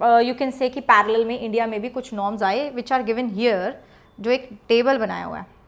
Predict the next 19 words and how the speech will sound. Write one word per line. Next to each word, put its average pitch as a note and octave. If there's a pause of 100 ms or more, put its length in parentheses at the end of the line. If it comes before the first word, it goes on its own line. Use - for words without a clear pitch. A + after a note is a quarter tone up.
यहाँ A3
कहाँ A3
गया, A#3+ (1200)
ये A3+
रहा, - (1080)
ठीक C4
है, F4 (1160)
जिसको C4
हमने E4
बोला C#4+
भारत C4
स्टेज A3+
बच्चों, F#3 (640)
जिसको B3
हमने C#4
बोला C#4+
भारत B3
स्टेज, A#3 (140)
ओके, A#3+